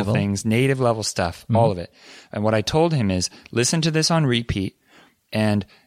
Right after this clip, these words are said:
Speaker 2: next time we have class, tell me a sound that you continue, that you, uh, con-, that you keep hearing that sticks out to you. Don't write it down.
Speaker 1: Mm-hmm.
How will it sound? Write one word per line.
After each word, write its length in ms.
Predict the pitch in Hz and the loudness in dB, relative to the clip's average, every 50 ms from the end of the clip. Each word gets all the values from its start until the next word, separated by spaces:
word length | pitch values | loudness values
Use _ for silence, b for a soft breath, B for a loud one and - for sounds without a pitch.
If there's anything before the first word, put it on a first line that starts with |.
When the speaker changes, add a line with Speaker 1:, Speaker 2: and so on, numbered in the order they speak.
| b b - | b b -2
Speaker 2:
next 220 | 120 139 - - | -2 -2 -2 -2
time 180 | - 160 147 143 | -2 -2 0 0
we 80 | 139 | 2
have 160 | 127 123 113 - | 0 0 0 -2
class, 420 | - 98 87 85 110 131 - - B B B B B B | -2 -2 -2 -2 -2 -4 -6 -8 B B B B B B
tell 300 | - - 147 147 151 156 | -6 -2 0 2 2 2
me 260 | 156 156 156 160 160 - b b b b b _ - | 2 2 2 0 0 -2 b b b b b _ -6
a 140 | - 107 104 | -4 -2 0
sound 760 | - - - - 160 185 175 143 117 98 85 85 82 - - _ - | 2 2 2 2 2 2 4 2 2 0 0 -2 -6 -8 -12 _ -4
that 160 | 107 110 104 | -2 0 0
you 140 | 107 104 - | 0 0 0
continue, 640 | - 117 107 98 - 135 143 143 143 139 135 127 - | 0 0 0 2 2 2 4 4 4 4 2 0 0
that 200 | 120 107 101 104 | -2 -4 -2 -2
you, 460 | 107 104 104 104 101 98 98 95 - - - - | 0 0 2 2 2 0 -2 -4 -6 -10 -12 -10
uh, 180 | 90 85 90 - | -10 -10 -8 -8
con-, 140 | - 110 110 - _ _ _ _ _ _ | -6 -6 -6 -8 _ _ _ _ _ _
that 140 | - 120 98 | -6 -4 -4
you 60 | 104 98 | -4 -4
keep 280 | - - - 170 170 | -2 -2 -2 -2 -2
hearing 640 | - - - - 180 185 160 113 92 92 101 120 - _ _ _ _ _ _ _ _ _ _ _ _ - | -2 -4 -2 0 0 2 2 0 -2 -4 -6 -8 -8 _ _ _ _ _ _ _ _ _ _ _ _ -8
that 100 | - 101 - | -6 -4 -2
sticks 260 | - - 120 - - | 0 0 0 0 0
out 160 | 107 110 104 | 0 0 0
to 140 | - - 87 | -2 -6 -8
you. 80 | 82 - _ _ | -8 -10 _ _
Don't 220 | - 117 135 156 | 0 0 2 2
write 160 | 151 143 147 160 | 2 0 0 0
it 100 | 156 - | -2 -2
down. 300 | 104 92 90 107 139 - _ _ - | -2 -2 -2 -2 -4 -6 _ _ 0
Speaker 1:
Mm-hmm. 200 | 127 117 127 160 | 2 2 4 2